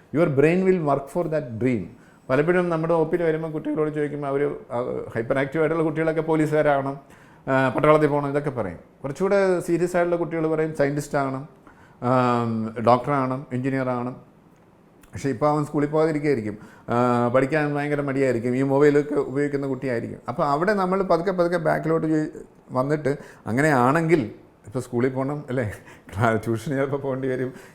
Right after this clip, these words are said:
ഈ മൊബൈലിൻ്റെ സ്ഥലം ഇത്തിരി കുറയ്ക്കേണ്ടി വരും, ആ, ഫിസിക്കൽ ആക്ടിവിറ്റി കൂടണം. കാരണം ഇപ്പോൾ തന്നെ ഒബീസ് ആയിട്ടൊക്കെ ഇരിക്കുകയാണ്. അപ്പോൾ ഇതൊന്നും വെച്ച് പട്ടാളത്തിൽ പോകാൻ പറ്റില്ല, നല്ല സ്പോർട്സൊക്കെ ഉണ്ടെങ്കിലേ അതിന് സെലക്ഷനും കിട്ടുള്ളൂ. അപ്പോൾ ഈ, ആ, സ്ക്രീൻ കുറച്ചിട്ട് അതിന് പകരം, ആ, കളിക്കാനോ അല്ലെങ്കിൽ ഈ വെക്കേഷൻ സമയത്ത് നമ്മൾ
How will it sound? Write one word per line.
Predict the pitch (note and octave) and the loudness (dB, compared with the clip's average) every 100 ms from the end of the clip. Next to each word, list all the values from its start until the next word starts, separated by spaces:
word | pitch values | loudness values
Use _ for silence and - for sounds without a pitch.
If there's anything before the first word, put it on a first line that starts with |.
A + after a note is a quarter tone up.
| A2+ | -2
ഈ | B2+ A2+ | 0 4
മൊബൈലിൻ്റെ | A#2+ C3+ D3 C#3+ | 4 4 4 0
സ്ഥലം | C#3+ C3 B2+ | 2 0 0
ഇത്തിരി | C3+ C3+ A2+ | -2 0 2
കുറയ്ക്കേണ്ടി | G#2+ C3+ C3 C3+ | 2 0 0 0
വരും, | B2 C3+ - - - - A#2 | 0 -4 -10 -20 -20 -6 -2
ആ, | A2+ A2+ G#2 | 0 0 0
ഫിസിക്കൽ | C3 D3+ D3 C#3+ | 0 2 4 4
ആക്ടിവിറ്റി | C3 C#3+ C3 B2+ | 2 -2 0 -2
കൂടണം. | A#2+ A#2+ A#2 - | -4 -4 -8 -6
കാരണം | B2 B2+ | -4 -4
ഇപ്പോൾ | C3 | -2
തന്നെ | C3 C3 | -2 -2
ഒബീസ് | A#2 C3 A#2+ | -2 -2 -2
ആയിട്ടൊക്കെ | B2 B2+ A#2+ A#2+ | -2 -2 -2 -4
ഇരിക്കുകയാണ്. | A2 G#2+ F#2 - | -6 -8 -10 -8
അപ്പോൾ | C#3 | -4
ഇതൊന്നും | B2+ C3+ C#3 | -2 -4 -4
വെച്ച് | C3+ C#3 | -4 -2
പട്ടാളത്തിൽ | C#3 C#3 C#3+ C#3 | 0 0 -2 -4
പോകാൻ | C#3 | -6
പറ്റില്ല, | B2 A#2 G#2 G2+ - - A2+ | -6 -6 -10 -12 -20 -10 -2
നല്ല | A#2 | 0
സ്പോർട്സൊക്കെ | B2 A#2+ B2 B2+ D3 D3 | 0 0 0 0 -2 -4
ഉണ്ടെങ്കിലേ | C#3 D3 C#3+ C#3+ C3+ | -4 -4 -2 -4 -4
അതിന് | C3+ C#3+ C3+ | -6 -6 -6
സെലക്ഷനും | C3 B2+ C#3 | -6 -6 -10
കിട്ടുള്ളൂ. | C3 B2 A#2 - - - | -8 -8 -10 -12 -14 -4
അപ്പോൾ | E3+ D3 | 0 4
ഈ, | D#3 F3 D3+ C3 | 4 4 2 2
ആ, | B2 A#2+ A#2+ A#2+ A2+ | 4 4 4 2 -2
സ്ക്രീൻ | - F3+ G3+ | 0 2 4
കുറച്ചിട്ട് | D#3 D#3+ D#3+ | 2 2 -2
അതിന് | C#3 D3 | -2 -2
പകരം, | B2 C#3 D#3+ - A2+ | -2 -4 -10 -16 -14
ആ, | A2+ A2+ | -6 -4
കളിക്കാനോ | A2+ B2+ A#2 G#2 - - - | -2 -4 -4 -6 -10 -18 -8
അല്ലെങ്കിൽ | A#2+ A#2+ B2+ | -2 0 2
ഈ | |
വെക്കേഷൻ | C3 D#3 C#3+ D#3 | 2 4 2 0
സമയത്ത് | C3 B2+ A#2 G2+ F#2 | -2 -2 -2 -6 -10
നമ്മൾ | A2 | -8